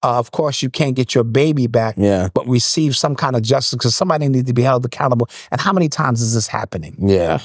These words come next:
Speaker 1: You know what I'm saying? That we don't
Speaker 2: Goodness.
Speaker 1: hear about, you know what I mean, and things of that nature. So I hope that they, uh, you know, can receive some form of compensation, uh, for their pain and suffering. You carry a baby that long,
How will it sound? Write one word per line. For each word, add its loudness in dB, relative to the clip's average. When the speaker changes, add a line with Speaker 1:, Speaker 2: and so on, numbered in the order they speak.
Speaker 1:
You 4
know 2
what 0
I'm 0
saying? 0
That 0
we 4
don't 0
Speaker 2:
Goodness. -2
Speaker 1:
hear 2
about, -2
you 4
know 4
what 2
I 0
mean, 0
and -2
things 0
of 0
that 0
nature. 0
So 0
I 0
hope 0
that 0
they, 2
uh, 2
you 2
know, 4
can 0
receive 0
some -2
form 0
of 0
compensation, 0
uh, 2
for -2
their 2
pain 0
and 2
suffering. -2
You 2
carry 0
a 2
baby 2
that 2
long, 2